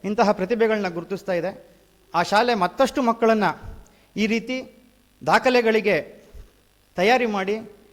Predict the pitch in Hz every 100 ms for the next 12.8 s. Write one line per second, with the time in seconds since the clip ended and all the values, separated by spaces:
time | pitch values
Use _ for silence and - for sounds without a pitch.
0 | _ - 240 262 190 156 233 269 254 254
1 | 208 220 - 170 247 190 220 269 254 233
2 | 185 190 196 180 151 107 - _ _ _
3 | _ - 185 196 254 285 240 233 202 220
4 | 214 190 226 214 202 240 269 226 220 214
5 | 240 214 196 180 180 233 220 214 175 240
6 | 240 226 214 175 170 - - _ 196 214
7 | 254 202 160 143 160 202 202 - _ _
8 | _ 233 240 233 285 277 262 240 254 262
9 | 247 254 233 202 208 254 190 220 214 _
10 | _ _ _ - 277 285 - 220 262 247
11 | 240 247 247 214 226 247 233 208 220 254
12 | 220 208 185 156 139 190 208